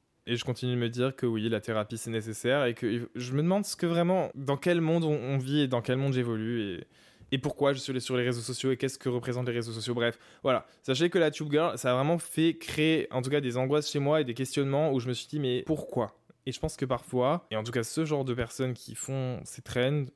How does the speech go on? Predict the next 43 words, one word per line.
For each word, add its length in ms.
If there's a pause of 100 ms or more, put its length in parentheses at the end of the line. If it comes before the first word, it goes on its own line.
(120)
et 140
tant 160
mieux 100
pour 220
elles, 180 (440)
elles 160
ne 60
se 80
posent 200
pas 180
la 80
question 240
pourquoi. 460 (260)
Parce 80
que 120
moi 100
je 80
pense 180
que 80
je 80
me 80
la 80
tatouerai 320
un 80
jour 140
parce 180
que 80
littéralement, 640 (320)
je 140
me 80
pose 200
toujours 260
cette 160
question, 320
et 60
dites-vous 260
que 120
quand 180
j'étais 260
en 100
C 280
M 160
un, 180